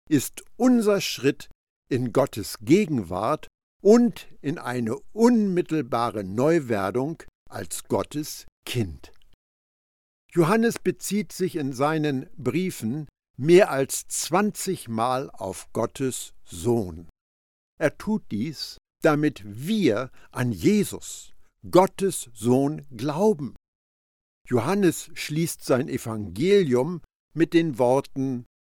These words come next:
„Aber diese sind aufgeschrieben mit der Absicht, dass ihr zum Vertrauen gelangt,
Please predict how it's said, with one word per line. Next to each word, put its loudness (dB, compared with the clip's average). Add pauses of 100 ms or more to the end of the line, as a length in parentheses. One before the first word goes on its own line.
(480)
„Aber 4 (140)
diese 6
sind -2 (160)
aufgeschrieben 0 (100)
mit 2
der -2
Absicht, -4 (360)
dass 4
ihr 8
zum 0
Vertrauen 4
gelangt, -4